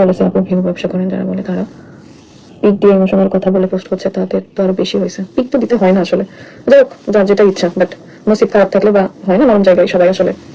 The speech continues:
আঘাত করে, বিষয়টা এমন হয়তো। যাই হোক, একটা ভিডিওতে দেখলাম যে তার মা তোমাদের টিমকে দোষারোপ করতেছে।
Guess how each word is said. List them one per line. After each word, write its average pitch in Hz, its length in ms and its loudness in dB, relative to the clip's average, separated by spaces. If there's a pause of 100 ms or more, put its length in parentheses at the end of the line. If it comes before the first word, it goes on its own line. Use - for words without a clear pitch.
(120)
আঘাত 185 200 -6
করে, 185 200 2
বিষয়টা 185 280 -2
এমন 170 120 -4 (1200)
হয়তো। 214 200 -2 (340)
যাই 190 140 2
হোক, 165 80 -6 (760)
একটা 226 160 -2
ভিডিওতে 214 300 2
দেখলাম 202 240 0 (360)
যে - 80 -20 (140)
তার 208 160 -2
মা 190 60 0 (100)
তোমাদের 202 320 -2
টিমকে 202 320 -4
দোষারোপ 214 340 -8
করতেছে। - 260 -12